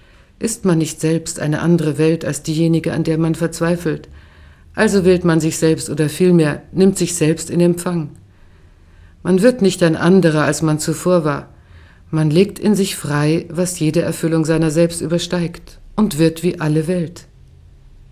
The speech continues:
Das Große ist nicht, dieser oder jener zu sein, sondern man selbst, wie es jeder kann, wenn er will. Es gründet tiefer als jedes Band mit der Welt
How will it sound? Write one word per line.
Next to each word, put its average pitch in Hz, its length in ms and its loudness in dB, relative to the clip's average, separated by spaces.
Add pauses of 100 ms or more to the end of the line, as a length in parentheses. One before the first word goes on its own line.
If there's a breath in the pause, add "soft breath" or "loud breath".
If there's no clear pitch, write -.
(560 soft breath)
Das 190 200 -4
Große 226 360 0
ist 156 220 -4
nicht, 180 480 -2 (160)
dieser 165 520 2
oder 151 160 0
jener 165 420 4
zu 160 140 -6
sein, 143 400 -4 (460 soft breath)
sondern 208 340 4
man 165 180 6
selbst, 156 460 2
wie 151 80 0
es 147 160 -2
jeder 156 240 2
kann, 165 320 2
wenn 160 100 2
er 156 160 0
will. 165 280 0 (840 soft breath)
Es 190 180 -2
gründet 185 400 4
tiefer 185 380 -2
als 151 180 -4
jedes 165 300 0
Band 175 320 2
mit 165 160 0
der 160 120 2
Welt 165 380 0